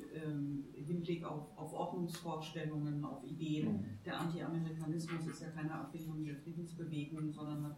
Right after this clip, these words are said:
Speaker 1: viel, viel weiter zurückreichende Wurzeln. Inwieweit kann man das mit thematisieren und inwieweit muss man das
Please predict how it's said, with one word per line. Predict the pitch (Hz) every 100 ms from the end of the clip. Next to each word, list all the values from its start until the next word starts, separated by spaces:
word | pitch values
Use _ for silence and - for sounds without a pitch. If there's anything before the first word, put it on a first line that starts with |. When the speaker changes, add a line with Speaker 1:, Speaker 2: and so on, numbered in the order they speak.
| - -
Speaker 1:
viel, | 190 185
viel | - 156 151
weiter | 147 147 156 143 - - - -
zurückreichende | 170 175 - 165 160 160 160 160 151
Wurzeln. | 156 156 170 151 151 - -
Inwieweit | - 175 190 196 190 175 -
kann | 175 175 202
man | 220 214
das | 208 -
mit | 208 208
thematisieren | 214 190 196 190 170 185 185 180
und | 170 -
inwieweit | 175 170 165 165 165
muss | 165 - -
man | 139 131
das | 127 131 -